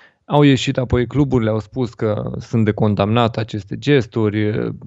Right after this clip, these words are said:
Am văzut, um, și comunicat oficial al celor care conduce Colchester,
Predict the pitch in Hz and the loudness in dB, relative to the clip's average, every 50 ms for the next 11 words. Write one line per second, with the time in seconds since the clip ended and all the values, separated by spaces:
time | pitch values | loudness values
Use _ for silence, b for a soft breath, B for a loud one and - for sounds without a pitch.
0 | - - - 117 120 117 110 120 117 113 135 127 110 - - 123 120 117 113 113 | -8 -4 -4 -2 -2 0 0 0 0 2 2 0 0 0 2 2 4 4 4 4
1 | 113 113 113 113 113 113 107 98 - - _ - 175 131 - - - - 127 123 | 2 2 2 0 0 0 -2 -4 -8 -14 _ -14 -12 -10 -8 -6 -4 -2 0 2
2 | 120 120 120 117 117 - 117 113 117 117 107 120 113 113 113 110 120 110 - 123 | 2 2 2 0 2 2 2 4 4 4 4 2 2 0 0 -2 -2 -2 0 0
3 | 117 117 113 113 113 110 110 110 113 113 - - - _ _ - - - - 123 | 0 2 2 2 0 0 -2 -2 -4 -8 -12 -16 -20 _ _ -20 -14 -6 -2 0
4 | 117 110 - 117 110 110 104 - 113 113 110 117 113 - - - - 127 151 165 | 0 2 2 2 0 0 0 0 0 0 0 -2 -2 -4 -4 -2 0 2 2 2
5 | 139 - 113 101 - - 110 - 143 | 0 -2 -4 -6 -4 -4 -4 -4 -4